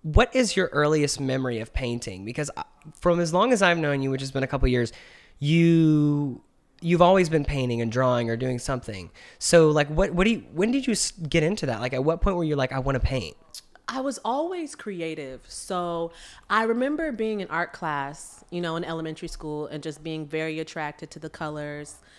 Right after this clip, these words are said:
Speaker 2: like, grabbing a crayon and not being able to stop. The bell rings. I'm like,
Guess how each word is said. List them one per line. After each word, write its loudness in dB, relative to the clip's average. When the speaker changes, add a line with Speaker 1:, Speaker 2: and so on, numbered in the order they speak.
Speaker 2:
like, -6
grabbing -4
a -8
crayon -8
and -6
not -2
being -6
able -8
to -14
stop. -6
The -14
bell -4
rings. -8
I'm -10
like, -10